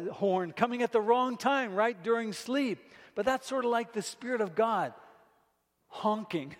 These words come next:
<laughs> a horn, warning, alerting me, directing me, guiding me, arousing my interests and my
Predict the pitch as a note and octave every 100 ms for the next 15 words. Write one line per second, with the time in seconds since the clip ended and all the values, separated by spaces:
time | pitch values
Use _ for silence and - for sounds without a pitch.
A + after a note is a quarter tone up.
0 | F#3 - _ _ _ _ _ _ _ E3+
1 | E3 G3 A3 A3+ F#3+ C#3+ - - - E3
2 | G3 A#3 A3+ E3+ A#2+ A2+ - _ _ _
3 | _ _ _ _ _ _ _ _ _ F#3
4 | F#3 G3+ B3+ B3+ G#3+ D#3 C#3 C3 A2 A#2
5 | _ _ _ _ _ _ _ _ _ F#3
6 | F#3 B3 B3+ G3+ F#3+ D#3 C3 G#2+ - -
7 | _ _ _ _ C#3 E3+ A#3 B3+ A3 F#3+
8 | D3+ B2+ A2 G#2+ _ _ _ _ _ F#3
9 | F#3+ B3+ C#4 A3 A#3 G#3+ G3+ G3+ A3+ A3+
10 | F3+ D#3+ - F#3 F3 E3+ F3